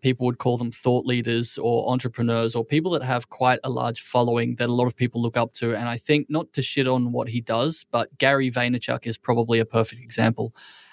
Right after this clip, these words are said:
of what I don't agree with. Now, Gary Vee's philosophy is to just grind, to keep working, to work, work, work, work, work. And I, I have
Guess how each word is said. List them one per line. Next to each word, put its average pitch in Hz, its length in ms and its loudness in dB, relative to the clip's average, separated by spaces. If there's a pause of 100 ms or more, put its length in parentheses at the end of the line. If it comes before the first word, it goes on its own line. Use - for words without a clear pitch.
(120)
of 120 220 -2
what 127 300 4
I 127 120 -2
don't 127 340 0
agree 123 280 0
with. 113 340 -6
Now, 131 160 2 (480)
Gary 165 220 6
Vee's 139 280 2
philosophy 123 580 -4
is 123 360 -12
to 120 180 -2
just 127 340 0
grind, 117 520 -2
to - 80 -12
keep - 280 2
working, 123 380 -2
to - 120 -8
work, 127 380 2
work, 127 280 0
work, 120 280 0
work, 117 240 -2
work. 135 380 2
And 127 300 2 (560)
I, 143 200 2
I 160 140 6
have 160 460 2